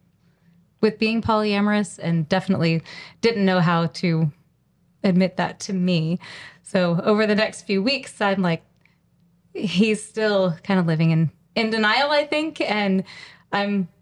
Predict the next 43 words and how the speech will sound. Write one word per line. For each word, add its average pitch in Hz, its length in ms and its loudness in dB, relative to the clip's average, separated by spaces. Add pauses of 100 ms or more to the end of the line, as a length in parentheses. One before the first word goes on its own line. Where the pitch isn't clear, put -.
(140)
going 196 140 2
like, 175 120 0
"This 208 160 -2
seems 247 240 -2
like 294 220 2
more 269 180 4
than 262 160 0
friends 254 200 2
with 254 140 -2
benefits. 262 540 -2
Like, 202 140 -2
you're 202 100 0
treating 240 300 0
her 254 80 4
as 254 160 0
more 254 100 0
than 247 140 0
friends 247 200 0
with 247 120 -6
benefits." 262 600 -2
And 190 220 -2 (240)
I 220 80 0
think 262 140 0
there 240 100 0
were 233 100 0
jealousies 202 520 -2
and 233 100 -4
insecurities 208 800 -2
rising 190 360 2
up 175 200 0 (380)
in 190 220 2
me. 220 440 2 (120)
Like, 180 320 0
"Why 175 200 2
are 190 80 2
you 185 300 0 (1000)
treating 247 360 0
her 214 160 4
this 294 200 0
way? 294 220 2
That 233 160 -2
should 202 180 -4
be 196 300 2